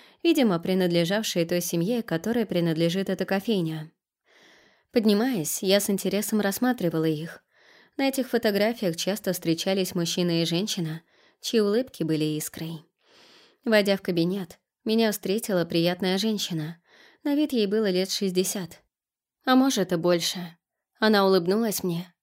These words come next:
и протянула руку, чтобы поздороваться со мной. Я с удовольствием крепко пожала ей руку. «Добрый день, госпожа Ким. Меня зовут Самира Керим».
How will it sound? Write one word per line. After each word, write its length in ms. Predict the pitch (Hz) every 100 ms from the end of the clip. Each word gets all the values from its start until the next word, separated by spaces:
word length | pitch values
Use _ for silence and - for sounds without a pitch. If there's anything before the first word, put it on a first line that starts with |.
| -
и 60 | 214
протянула 560 | 208 196 214 202 196
руку, 340 | 180 220 - 160
чтобы 320 | - 185 180
поздороваться 640 | 196 185 202 233 185 -
со 160 | 165 170
мной. 320 | 170 160 175 - _ _ _ _ _
Я 160 | 254 254
с 100 | 254
удовольствием 720 | 202 185 208 240 - 262 254
крепко 380 | 208 180 180 240
пожала 400 | 247 220 170 160
ей 240 | 165 170
руку. 280 | 165 160 170 170 170 _ _ _ _ _ _ _ _ _ _
«Добрый 340 | 262 262 240 247
день, 260 | 226 254
госпожа 460 | 269 254 202 185 185
Ким. 380 | 180 185 180 190 _ _
Меня 320 | 226 220 202 202
зовут 300 | 220 220 -
Самира 440 | 214 185 170 175
Керим». 440 | 170 180 196 196